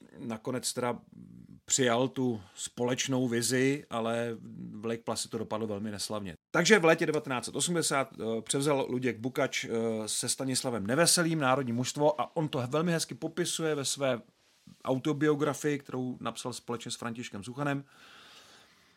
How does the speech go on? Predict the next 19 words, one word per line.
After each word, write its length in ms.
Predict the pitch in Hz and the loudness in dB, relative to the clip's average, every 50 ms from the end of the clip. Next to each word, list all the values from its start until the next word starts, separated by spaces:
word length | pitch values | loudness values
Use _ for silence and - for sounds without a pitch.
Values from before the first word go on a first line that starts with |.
| _ _ - | _ _ -2
jak 260 | - 123 120 - - | -2 -2 -2 0 -2
vlastně 400 | 131 131 127 - - - 139 - | -2 -2 -2 -2 -2 -4 -4 -4
Antonín 340 | - 131 117 139 135 139 123 | -2 -2 -2 -2 -2 0 0
Himmel 300 | 117 131 135 139 135 135 | 0 2 2 2 0 0
mu, 340 | 135 131 131 131 135 - | 0 0 0 0 -2 -4
eh, 120 | - - - 76 101 104 110 110 107 110 110 110 - - - 69 82 104 110 | -6 -8 -8 -6 -4 -4 -4 -2 -2 -2 -4 -4 -6 -8 -10 -10 -10 -8 -6
řekl, 280 | 110 127 120 - 135 131 | -6 -6 -6 -4 -2 -2
jako: 260 | 120 117 117 - 120 | -2 -2 -4 -6 -8
"Chceš 280 | - - - 131 - - | -6 -6 -8 -6 -6 -2
ten 200 | - 135 117 110 | -2 -2 -2 0
tým, 200 | 135 151 151 131 | -2 -2 0 2
dobře, 340 | 123 127 131 131 151 147 | 0 2 2 4 6 6
ale 180 | 143 139 135 131 | 6 6 6 4
musíš, 520 | 127 131 120 - - 139 127 - - - | 2 -2 -4 -4 -6 -4 -4 -4 -2 -2
eh, 40 | 143 135 127 127 127 123 123 120 | -2 -2 0 0 -2 -2 -4 -4
vozit 300 | 113 123 117 107 107 95 | -4 -4 -4 -6 -6 -4
medaile," 520 | 113 127 135 143 143 147 143 139 139 135 | -4 2 2 4 4 4 4 4 4 6
a 180 | 131 127 117 113 - 110 - - - - - - - - | 4 4 2 0 -6 -14 -14 -16 -18 -20 -20 -20 -12 -10
jako 260 | - 113 - 117 113 | -10 -8 -6 -8 -8